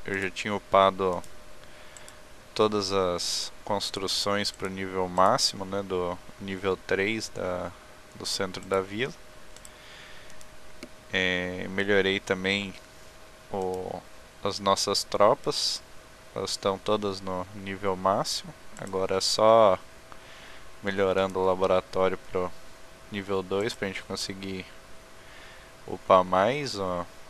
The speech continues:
as nossas tropas. Aí agora eu vou tá ensinando pra vocês, é, como que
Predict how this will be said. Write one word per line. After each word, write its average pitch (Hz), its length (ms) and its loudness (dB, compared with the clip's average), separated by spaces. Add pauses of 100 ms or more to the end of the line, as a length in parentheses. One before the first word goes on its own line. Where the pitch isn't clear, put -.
(140)
as - 180 -10
nossas 95 400 -2
tropas. - 720 2 (2250)
Aí 101 280 4
agora 104 460 8 (1300)
eu 98 80 -6
vou 101 80 4
tá 107 180 -2
ensinando 101 540 0
pra - 160 -2
vocês, 101 800 0 (920)
é, 95 600 0 (1900)
como 131 240 0
que 120 540 2